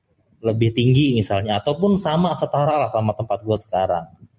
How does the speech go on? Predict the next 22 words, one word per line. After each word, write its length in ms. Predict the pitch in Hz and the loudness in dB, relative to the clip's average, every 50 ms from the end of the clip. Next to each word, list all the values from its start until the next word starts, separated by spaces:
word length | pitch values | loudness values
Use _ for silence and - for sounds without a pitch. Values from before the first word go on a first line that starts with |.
| - - _ _ - - _ - | -20 -20 _ _ -20 -20 _ -6
Tapi 200 | 113 117 - - 180 | -4 -2 0 0 0
di 80 | 175 160 | 2 2
sisi 160 | 156 151 - | 2 2 2
lain 440 | 151 135 127 120 123 147 170 180 175 | 2 2 2 2 2 0 0 -2 -2
ada 240 | - 127 127 131 120 | -2 -2 0 0 2
nilai 320 | 127 131 123 120 120 123 - | 2 2 2 2 2 0 0
plusnya, 360 | - 123 120 120 - 156 175 | 0 -2 -2 0 0 2 2
yaitu 480 | 170 156 127 120 - - 165 147 127 - - | 4 2 2 0 0 0 0 -2 -2 -4 -2
mereka 360 | 120 117 120 120 117 - 156 | -2 0 0 0 -2 -2 0
memberikan 720 | 165 156 139 123 120 117 120 117 - 120 117 117 123 120 - _ _ _ _ _ _ _ _ _ _ _ _ _ _ _ | 0 2 2 2 2 0 0 0 -2 -2 -2 -2 -4 -8 -12 _ _ _ _ _ _ _ _ _ _ _ _ _ _ _
kepada 320 | - 117 - 117 117 123 120 | -10 -4 -2 -2 0 0 0
kami 320 | 120 117 120 131 143 143 139 | 0 0 2 2 2 2 2
guru-guru 420 | 123 127 127 123 120 120 123 131 135 | 4 4 4 4 4 4 2 2 2
itu 160 | - 156 143 | 0 -2 -4
pelatihan 720 | - 117 110 107 - - 113 113 113 110 107 113 107 110 104 - | -2 -2 0 -2 0 0 0 0 2 2 0 0 -2 -2 -2 -2
apa, 320 | 117 131 - - 127 113 | -4 -4 -4 -4 -4 -4
misalnya 380 | 110 107 - 110 104 104 104 101 | -4 -2 -2 -2 0 0 0 -2
pelatihan 800 | - - 107 101 101 - 110 107 101 104 107 104 104 104 104 104 - - - _ _ _ _ _ _ _ _ _ - - _ _ _ | 0 0 0 0 0 -2 -2 -2 0 0 0 0 -2 -2 -4 -6 -10 -16 -20 _ _ _ _ _ _ _ _ _ -20 -20 _ _ _
organ, 880 | - - 104 139 165 175 156 135 127 131 123 123 120 120 120 123 123 120 | -4 -2 0 2 2 0 0 0 0 0 2 2 2 2 2 0 -2 -4
pelatihan, 880 | - 117 113 113 110 113 117 113 107 107 110 107 107 107 110 113 113 - _ _ _ _ _ _ _ _ - - - | -4 -2 -2 -2 0 0 0 0 2 2 0 0 -2 -4 -6 -10 -14 -16 _ _ _ _ _ _ _ _ -12 -4 -2
eh, 580 | 107 107 104 104 101 101 101 101 101 101 98 - - - - _ _ _ _ _ _ _ _ - | 0 2 2 2 2 2 2 2 2 2 2 0 -2 -6 -14 _ _ _ _ _ _ _ _ -4
apa, 380 | 104 110 - - - 143 147 | -4 -4 -4 -2 -2 0 0